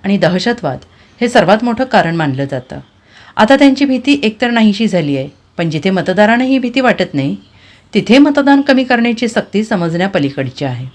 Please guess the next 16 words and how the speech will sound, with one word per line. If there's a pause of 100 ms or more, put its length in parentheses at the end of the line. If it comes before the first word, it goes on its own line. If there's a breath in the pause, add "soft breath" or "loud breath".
(720 loud breath)
केंद्रशासित
प्रदेश
आणि
पश्चिम
बंगाल
आणि
आंध्र
प्रदेशसह
लहान
राज्यांमध्ये (540 loud breath)
मतदानाची
टक्केवारी
सुमारे
ऐंशी
टक्के
आहे.